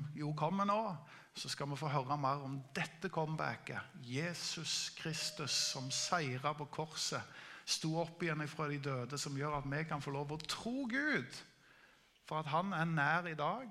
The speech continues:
for at han bryr seg om oss nå, og for at når vi leser Salme tjuetre,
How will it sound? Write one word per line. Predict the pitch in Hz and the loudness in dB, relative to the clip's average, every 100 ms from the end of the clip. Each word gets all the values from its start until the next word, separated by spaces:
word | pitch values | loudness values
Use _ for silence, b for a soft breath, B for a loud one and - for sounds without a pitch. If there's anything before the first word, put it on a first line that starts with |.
| - - | -14 -8
for | 160 | -4
at | 160 | -2
han | 139 | -2
bryr | 139 160 175 | 0 0 0
seg | 175 156 | -2 -2
om | 147 147 | 0 0
oss | 156 - | -2 0
nå, | 151 220 247 - B B - | -2 -2 -6 -12 B B -10
og | |
for | 135 151 | 0 0
at | 143 | 2
når | 151 | 0
vi | 147 | 2
leser | 151 165 170 165 | 4 4 4 2
Salme | - 165 131 139 160 | 4 4 4 0 -2
tjuetre, | 160 143 143 170 208 214 | -2 -4 -2 0 0 0